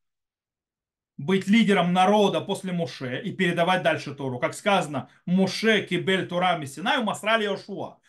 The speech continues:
То есть, да, Моше получил Тору на Синай и передал ее кому?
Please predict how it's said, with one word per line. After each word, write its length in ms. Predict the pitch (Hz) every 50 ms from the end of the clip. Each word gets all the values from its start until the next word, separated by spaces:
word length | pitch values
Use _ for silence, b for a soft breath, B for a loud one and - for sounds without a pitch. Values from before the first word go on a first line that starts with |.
| b b b
То 80 | - 143
есть, 100 | 135 135
да, 120 | 185 175
Моше 300 | 165 160 135 - 214 202
получил 400 | 196 185 165 - 120 - 190 175
Тору 180 | - 190 180 180
на 80 | 170
Синай 340 | 151 - 156 175 233 262 247
и 40 | 226
передал 360 | - 180 170 165 202 214 208
ее 100 | 190 175
кому? 460 | - 165 185 240 294 339 - - -